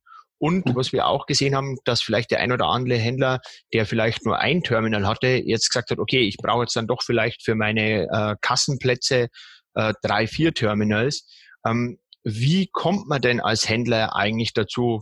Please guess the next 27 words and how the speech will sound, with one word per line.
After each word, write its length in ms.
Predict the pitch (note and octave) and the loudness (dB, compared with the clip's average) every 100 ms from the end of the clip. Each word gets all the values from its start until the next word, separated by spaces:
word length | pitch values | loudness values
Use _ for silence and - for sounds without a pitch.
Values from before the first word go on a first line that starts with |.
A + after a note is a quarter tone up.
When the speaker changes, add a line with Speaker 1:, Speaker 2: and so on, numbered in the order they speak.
| - | -6
Speaker 1:
Karten 340 | - A2 - A2+ | -2 -2 -2 -4
akzeptieren 600 | - - G#2+ - B2 A2 | -4 -6 -8 -2 0 0
zu 100 | A2 | -2
können? 260 | G#2 G2 | -2 -2
Könnten 240 | F#2+ A#2 B2+ | -2 -4 -2
Sie 120 | C3 | 0
das 180 | C3+ - | 0 0
vielleicht 260 | B2 A#2+ | -2 -4
kurz, 360 | - D3 - - | -2 -4 -2 -2
äh, 120 | A2+ A2+ | 0 0
skizzieren 580 | - A#2+ - D3 F#3 | -2 -2 2 2 2
und 300 | F3+ C3+ C3+ - - - - | 2 0 -4 -8 -18 -16 -2
vielleicht 200 | B2+ B2+ | -2 -2
auch 40 | |
kurz 120 | C3 | -2
sagen, 420 | C3+ B2+ - D#2+ G2+ | 0 0 -2 -4 0
was 140 | A#2+ | 2
ist 100 | C#3 | 2
denn 80 | C#3 | 0
da 160 | A#2 A#2 | 0 0
so 160 | A#2+ | 0
der, 300 | A2+ G#2+ G#2 | 2 2 0
der 140 | G#2+ G#2 | 0 0
gängigste 460 | A2 C3+ B2 B2 | 2 2 2 2
oder 120 | G#2+ | 2
sinnvollste 640 | G2+ C3+ C#3+ G#2 F#2+ - F#2 | 2 0 2 0 0 0 -2
Weg? 240 | F#2 - | -4 -8